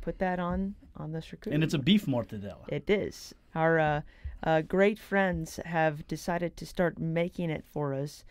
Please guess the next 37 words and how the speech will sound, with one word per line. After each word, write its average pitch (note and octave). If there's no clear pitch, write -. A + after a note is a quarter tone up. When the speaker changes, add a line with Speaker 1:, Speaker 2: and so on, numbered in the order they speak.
Speaker 1:
Um, D3+
Sierra G3
Meats, -
uh, E3+
they E3+
own, E3+
uh, D#3+
Flokini, G3+
Flokini F3
Provisions, F#3
and D#3
Flokini F#3
is D3+
making D#3
some D3
mortadella, D3+
uh, C#3+
certified F#3
Angus D#3+
beef -
mortadella. C3
Speaker 2:
Boom. C3+
Speaker 1:
And F3
it's B3
pretty C#4
fanta-, G3+
they F#3+
actually G#3+
have G3
the F3
brisket F#3
fat -
chunks -
in F#3
there F#3+
as E3
well. F3